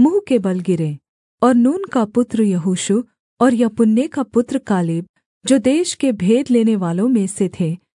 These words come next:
अपने-अपने वस्त्र फाड़कर इस्राएलियों की सारी मण्डली से कहने लगे, "जिस देश का भेद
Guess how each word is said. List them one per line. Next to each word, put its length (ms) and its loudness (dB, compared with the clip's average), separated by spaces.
अपने-अपने 600 -2
वस्त्र 400 -2
फाड़कर 640 -2
इस्राएलियों 480 2
की 180 0
सारी 380 0
मण्डली 420 0
से 160 -2
कहने 380 0
लगे, 380 -4
"जिस 340 0
देश 320 0
का 160 -2
भेद 340 0